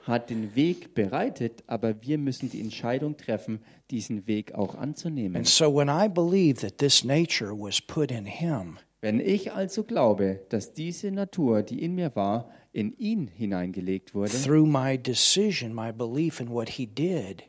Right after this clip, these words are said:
Speaker 1: und dass durch meine Entscheidung und meinen Glauben an das, was er für mich getan hat,
Speaker 2: then I receive that forgiveness.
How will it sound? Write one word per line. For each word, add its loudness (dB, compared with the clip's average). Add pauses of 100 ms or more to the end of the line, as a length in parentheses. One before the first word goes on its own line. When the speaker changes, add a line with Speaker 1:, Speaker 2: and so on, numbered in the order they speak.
(100)
Speaker 1:
und 0
dass 2
durch 4
meine 0
Entscheidung 0
und -6
meinen -2
Glauben 0
an -6
das, -4 (200)
was -4 (120)
er -4
für -2
mich -4
getan -4
hat, -6 (360)
Speaker 2:
then -2
I -2
receive 2
that -8
forgiveness. -6